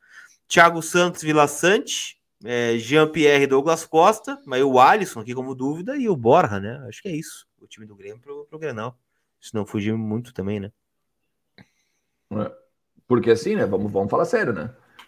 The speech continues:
Speaker 2: Ele, ele, ele não comprou briga, ele não comprou briga com o vestiário o ano inteiro, tá?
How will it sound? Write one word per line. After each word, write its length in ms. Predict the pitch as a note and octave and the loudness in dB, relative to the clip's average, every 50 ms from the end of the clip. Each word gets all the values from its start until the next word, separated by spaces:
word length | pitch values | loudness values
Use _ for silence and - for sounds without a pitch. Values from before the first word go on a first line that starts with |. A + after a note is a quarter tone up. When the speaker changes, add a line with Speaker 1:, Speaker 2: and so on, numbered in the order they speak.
| _ _ | _ _
Speaker 2:
Ele, 340 | - F2+ G#2+ A2 A2+ G2 - - | -6 -4 -2 -2 -2 -4 -4 -4
ele, 340 | G#2+ A#2+ B2 A#2+ A2 - - | -2 0 0 0 -2 -4 -4
ele 220 | G#2 A2+ A#2 A#2+ | -2 0 0 0
não 260 | A#2+ A#2+ B2 B2 B2+ | 0 0 0 0 0
comprou 400 | B2+ - C3 A#2+ A#2 - - F#3+ | 0 2 2 2 2 2 4 2
briga, 600 | F#3+ D3 A2 C3 C#3+ F3 F#3+ E3 F#3 F#3 E3 - - | 4 4 2 0 0 0 0 0 0 0 0 0 0
ele 160 | G#2 A#2 A2+ | 0 0 2
não 180 | A2 A2+ A2+ B2 | 2 0 -2 0
comprou 400 | A#2+ A#2+ A2 G#2+ - C3+ F3 F#3+ | 0 0 0 0 0 0 0 0
briga 520 | D#3+ A#2+ A#2+ B2+ D#3 F#3 F3 D#3 C3 A2+ | 2 2 2 2 2 0 0 0 0 0
com 200 | - - A2+ A#2 | 0 -2 -2 -2
o 80 | A2+ G#2 | -2 -2
vestiário 840 | G#2 G2+ G#2+ A#2+ - - - G2 F#2+ - D#3 D#3 B2 - - - - _ _ _ _ _ _ _ _ _ _ _ _ _ _ | -2 -4 -4 -4 -2 0 2 4 4 4 4 2 2 0 -2 -8 -16 _ _ _ _ _ _ _ _ _ _ _ _ _ _
o 320 | - G#2+ G#2+ A2 G#2 A2+ C3+ | -4 -2 -2 0 4 6 8
ano 260 | F#3 A#3 A#3+ A#3+ A#3+ | 8 8 6 2 0
inteiro, 680 | A3+ G#3+ G3+ E3+ - _ - E3+ C#3+ A#2 - - - - _ _ _ _ _ _ _ _ _ _ _ _ _ _ _ _ _ _ _ _ _ _ | -2 -2 -4 -6 -6 _ 2 2 4 2 2 0 -6 -14 _ _ _ _ _ _ _ _ _ _ _ _ _ _ _ _ _ _ _ _ _ _
tá? 420 | - F#2 G2+ A#2 D3 F3 E3+ - | -10 -6 -4 -2 -2 -4 -6 -10